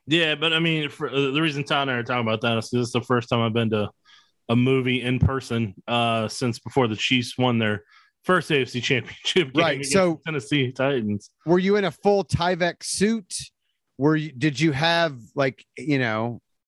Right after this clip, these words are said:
Speaker 2: were you, were you wearing gloves made of, of, uh, microbacterial wipes? Like, you know.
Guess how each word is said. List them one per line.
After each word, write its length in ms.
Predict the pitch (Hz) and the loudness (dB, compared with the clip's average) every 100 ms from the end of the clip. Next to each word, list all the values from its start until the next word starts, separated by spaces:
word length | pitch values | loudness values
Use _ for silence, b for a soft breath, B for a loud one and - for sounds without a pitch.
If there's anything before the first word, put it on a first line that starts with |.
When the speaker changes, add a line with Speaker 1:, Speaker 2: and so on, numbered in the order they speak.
| - | -4
Speaker 2:
were 140 | 143 | 0
you, 260 | 147 143 - | 0 -2 0
were 160 | 139 | 0
you 140 | 160 160 | 2 2
wearing 600 | 131 156 180 180 170 147 | 0 0 2 0 -2 -4
gloves 640 | 123 135 156 165 160 139 123 | -2 2 2 2 -2 -8 -4
made 520 | 139 151 160 160 147 | 0 0 0 -2 -4
of, 640 | 135 135 135 127 127 113 98 _ - | -2 0 0 -2 -4 -6 -12 _ -4
of, 360 | 120 123 120 107 | 0 2 0 0
uh, 420 | 117 113 110 104 - _ _ _ _ _ - | 0 2 0 -2 -6 _ _ _ _ _ -8
microbacterial 1000 | 135 151 - 160 135 143 - - 160 147 123 | 0 0 0 0 2 -2 -2 -2 0 0 0
wipes? 520 | 147 170 175 - - | 0 0 -2 -8 -4
Like, 280 | 131 117 - | 0 0 -4
you 160 | 135 123 | -4 -2
know. 320 | 101 95 | -2 -4